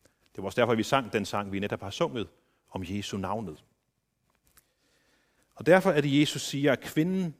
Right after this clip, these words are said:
det hun gjorde, skal fortælles, når evangeliet forkyndes over hele verden, fordi hun peger på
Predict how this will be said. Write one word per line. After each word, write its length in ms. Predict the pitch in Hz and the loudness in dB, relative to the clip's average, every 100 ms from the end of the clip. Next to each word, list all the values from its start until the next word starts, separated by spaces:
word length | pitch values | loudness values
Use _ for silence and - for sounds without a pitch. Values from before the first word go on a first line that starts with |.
| _ - | _ -6
det 80 | 139 | -2
hun 140 | 160 | -2
gjorde, 440 | 151 127 123 143 123 | 2 2 4 4 2
skal 160 | - | -8
fortælles, 760 | - - - 151 165 127 - - _ _ - | -8 -8 -2 0 0 -4 -8 -14 _ _ -12
når 120 | 101 | -8
evangeliet 640 | 104 107 101 131 127 120 107 | -4 -4 0 0 0 -2 -4
forkyndes 600 | - - - 120 135 - | -8 -10 -4 -2 -2 -6
over 220 | - 98 104 | -4 -2 -4
hele 480 | - 131 156 165 | -2 -2 0 -2
verden, 340 | 107 107 117 135 | 0 0 -2 -6
fordi 240 | 120 123 | -8 -6
hun 160 | 139 147 | -6 -6
peger 420 | - 87 87 98 - _ _ _ _ _ | -6 -6 -6 -8 -10 _ _ _ _ _
på 280 | - 92 | -8 -6